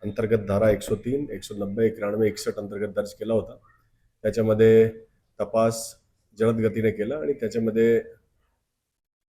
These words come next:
अवधी काही तासात आम्ही आरोपी निष्पन्न केले आणि त्याच्यामध्ये तीन आरोपी आपल्या ताब्यात आहे. सध्या त्यांच्या पीसीआर घेण्याचे काम सुरू आहे.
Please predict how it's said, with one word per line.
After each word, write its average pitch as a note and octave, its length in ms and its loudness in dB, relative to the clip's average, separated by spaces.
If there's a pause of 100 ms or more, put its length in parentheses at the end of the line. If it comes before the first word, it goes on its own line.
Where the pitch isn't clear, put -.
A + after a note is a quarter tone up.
(540)
अवधी A2 220 0
काही A2+ 280 4
तासात A2+ 360 2
आम्ही A2+ 360 0 (300)
आरोपी G#2+ 340 -2
निष्पन्न A2 400 0
केले G#2+ 320 0 (400)
आणि A2 60 -8
त्याच्यामध्ये A2 420 2
तीन A#2+ 300 0
आरोपी A2+ 520 0 (160)
आपल्या G#2 380 -6
ताब्यात G2+ 420 -4
आहे. A#2+ 120 -6 (140)
सध्या G#2 200 -4
त्यांच्या G#2 360 -4 (500)
पीसीआर A2 360 0
घेण्याचे G2 340 -2
काम G2 240 -4
सुरू A#2 220 -2
आहे. D#2+ 140 -2